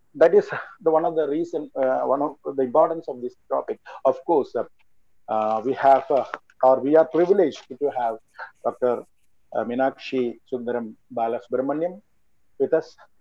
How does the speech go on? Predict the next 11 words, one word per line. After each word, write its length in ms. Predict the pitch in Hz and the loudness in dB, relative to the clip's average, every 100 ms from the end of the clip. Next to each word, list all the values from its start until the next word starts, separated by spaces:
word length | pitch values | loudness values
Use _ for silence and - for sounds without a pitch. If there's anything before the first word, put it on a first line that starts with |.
| _ | _
to 60 | 147 | -4
explain 500 | - - 156 160 160 139 | -4 -4 -2 -2 -4 -2
all 200 | 139 139 | 0 2
this, 280 | 139 - | -2 -2
uh, 140 | 127 113 - _ _ _ | -6 -6 -10 _ _ _
or 180 | 123 123 | -2 0
the 80 | 123 | 0
latest 380 | 135 151 131 | 0 -2 0
development 480 | 135 135 151 - 147 | 0 2 0 -2 -6
in 120 | 127 | -6
this 120 | 117 | -8